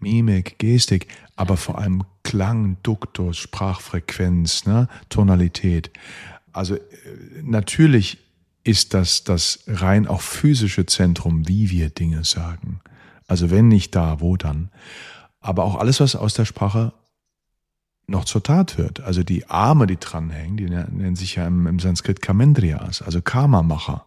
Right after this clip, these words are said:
Und das ist ja auch ganz cool, weil die halt immer im Leben rumfuscheln. <laughs> Und alles, was da oben irgendwie in die Aktion geht, wir merken ja auch, wenn wir angespannt sind, zack, da ist die Faust gespannt, die Schulter zu, ist alles eng. Ja, die, äh, Halsbändermuskulatur macht dicht,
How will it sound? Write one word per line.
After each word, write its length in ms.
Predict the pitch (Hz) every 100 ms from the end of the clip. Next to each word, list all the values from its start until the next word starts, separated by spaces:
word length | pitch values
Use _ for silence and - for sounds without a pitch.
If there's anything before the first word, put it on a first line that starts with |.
| - - - - - -
Und 60 |
das 80 | 90
ist 60 | 85
ja 80 | 110
auch 80 |
ganz 220 | 131 107 -
cool, 120 | 104
weil 100 | 90 85
die 80 |
halt 120 | 82 95
immer 160 | 107
im 80 | 117
Leben 360 | 104 104 139 123
rumfuscheln. 760 | 95 101 - 107 - 80 87 -
<laughs> 40 | _ _ _ _ _ _ _ _ _ - - - 220 - 214 _
Und 200 | 104 101
alles, 280 | 98 113 -
was 120 | 110
da 140 | 113 -
oben 300 | 104 110 113
irgendwie 320 | 107 117 107
in 80 | 107
die 100 | 101
Aktion 420 | 85 - - 107
geht, 200 | 117 110
wir 60 | 95
merken 340 | 90 87 -
ja 100 | 107
auch, 120 | 87 90
wenn 120 | 85
wir 140 | 92
angespannt 460 | 90 98 - 92 87
sind, 220 | 78 76
zack, 380 | - - - - - - -
da 80 |
ist 120 | - 90
die 60 |
Faust 420 | - - 101 92
gespannt, 420 | 113 - - 90 92
die 80 |
Schulter 440 | 87 - 104 95 90
zu, 320 | - 101 101
ist 120 | 92
alles 320 | - 95 101 -
eng. 360 | 80 90 113 - - - - - -
Ja, 240 | 90 110
die, 200 | 104 101 90
äh, 100 | -
Halsbändermuskulatur 1300 | 95 87 101 - 113 113 107 107 - 101 - 110 101
macht 380 | 95 - - -
dicht, 480 | 95 - - -